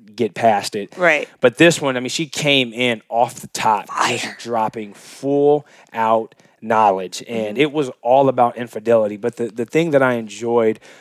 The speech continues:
Speaker 1: about infidelity, when you hear infidelity, specifically within marriages or in relationships, it's like the ultimate axe. It's
Speaker 2: Mm-hmm.
Speaker 1: the, what did, what did she say in the show? She said, "You can describe it in five words.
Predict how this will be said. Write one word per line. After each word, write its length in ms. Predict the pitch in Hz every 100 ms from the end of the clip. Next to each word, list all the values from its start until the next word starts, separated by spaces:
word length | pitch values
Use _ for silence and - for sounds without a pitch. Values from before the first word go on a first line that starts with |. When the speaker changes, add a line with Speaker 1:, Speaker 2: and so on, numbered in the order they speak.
| -
Speaker 1:
about 280 | 110 113 113
infidelity, 420 | 113 107 110 107
when 160 | 104 120
you 80 | 175
hear 640 | 139 151 139 123 110 110 -
infidelity, 500 | 120 110 107 92 95
specifically 580 | - - 123 110 110 104
within 480 | 101 110 101 98
marriages 600 | 104 110 104 104 104 98
or 100 | 101
in 140 | 101 101
relationships, 720 | 101 107 - 98 104 95 - - - -
it's 240 | 127 -
like 180 | 107 104
the 160 | 110 110
ultimate 380 | 120 - 110 -
axe. 460 | 101 73 - - - _ _
It's 220 | 117 -
Speaker 2:
Mm-hmm. 100 | -
Speaker 1:
the, 260 | 117 107 101 - - -
what 140 | 151
did, 140 | 180 156
what 100 | 160
did 100 | 165
she 140 | 175
say 180 | 160 156
in 60 | 147
the 80 |
show? 180 | 135 147
She 60 | 135
said, 160 | 143
"You 80 | 135
can 100 | 139
describe 520 | 127 - 143 139 147
it 120 | 151 139
in 160 | 120
five 380 | - 123 123 113
words. 480 | 117 113 107 101